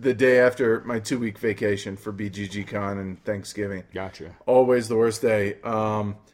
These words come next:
Speaker 1: first day back at work. I think Elbert Hubbard said it best, that, quote, "No man needs a vacation so much as the man who just had one,"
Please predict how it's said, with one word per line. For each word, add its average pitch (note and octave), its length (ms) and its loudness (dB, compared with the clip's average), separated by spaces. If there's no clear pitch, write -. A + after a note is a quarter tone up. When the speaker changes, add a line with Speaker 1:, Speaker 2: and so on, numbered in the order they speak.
Speaker 1:
first B2 240 -2
day B2+ 120 4
back A2 280 0
at A2 100 -6
work. D3+ 420 6
I C#3+ 80 0
think F3+ 300 2
Elbert F3+ 440 4
Hubbard D#3+ 480 2
said D#3+ 220 2
it C#3 140 2
best, C#3+ 460 -4
that, A#2+ 220 -2
quote, D#3+ 420 4
"No C3+ 200 0
man D3+ 280 0
needs C#3+ 200 0
a C3+ 60 0
vacation C3 580 0
so C#3+ 160 -2
much D3 260 -4
as A2 120 -4
the A2+ 80 -6
man B2+ 240 -2
who B2 80 -4
just A2+ 300 -6
had B2+ 260 -2
one," E3 280 -4